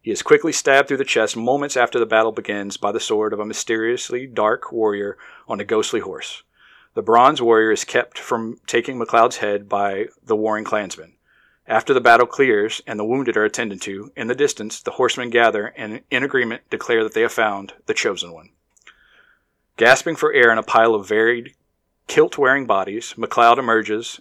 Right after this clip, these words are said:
and stumbles to find his kin. Having quickly been branded in league with the devil, MacLeod flees into the cold Scottish countryside alone, but somehow alive. A rider out of place at this battlefield finds MacLeod and begins to educate him on his unholy gift.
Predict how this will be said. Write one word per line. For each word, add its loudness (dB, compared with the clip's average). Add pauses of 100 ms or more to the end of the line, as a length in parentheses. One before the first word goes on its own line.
and -14
stumbles -2
to -8
find -6
his -8
kin. -16 (380)
Having 0
quickly 0
been 2
branded 2
in -8
league -4
with -6
the -2
devil, 2 (400)
MacLeod 2
flees -2
into -8
the -2
cold 0
Scottish 0
countryside -6
alone, -4
but -8
somehow -6
alive. -8 (500)
A 0
rider 6
out 4
of 0
place -2 (280)
at -4
this -2
battlefield -2
finds -2
MacLeod -2 (400)
and -8
begins -2
to -6
educate 0
him -10
on -6
his -6 (100)
unholy 2
gift. -6